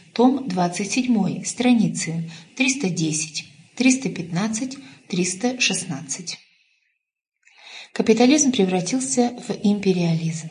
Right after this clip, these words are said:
Эту новейшую стадию капитализма Ленин охарактеризовал пятью основными признаками,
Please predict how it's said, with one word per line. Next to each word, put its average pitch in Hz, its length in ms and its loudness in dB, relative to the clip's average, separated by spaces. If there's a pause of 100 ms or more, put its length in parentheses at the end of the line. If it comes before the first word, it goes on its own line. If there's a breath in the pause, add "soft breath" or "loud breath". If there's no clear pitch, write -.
(120)
Эту 208 240 2
новейшую 214 520 6
стадию 165 400 2
капитализма 254 720 2
Ленин 208 500 6
охарактеризовал 226 960 0
пятью 202 560 2 (260 loud breath)
основными 175 560 4
признаками, 220 720 0